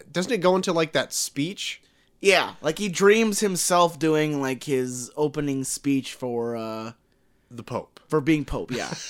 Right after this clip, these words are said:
Speaker 1: <laughs> The opening speech of the Pope.
Speaker 2: Yeah.
Speaker 1: And, uh,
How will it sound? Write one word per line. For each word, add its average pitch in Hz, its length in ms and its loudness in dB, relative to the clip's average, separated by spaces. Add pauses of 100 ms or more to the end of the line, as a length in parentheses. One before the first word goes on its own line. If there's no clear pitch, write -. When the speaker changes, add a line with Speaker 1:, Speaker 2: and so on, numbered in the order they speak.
Speaker 1:
<laughs> 294 60 0 (300)
The 135 180 -4 (160)
opening 160 360 0
speech 117 360 -2
of 104 80 -8
the 104 80 -10
Pope. - 400 -14
Speaker 2:
Yeah. 123 220 -10 (580)
Speaker 1:
And, 139 400 4
uh, 127 440 4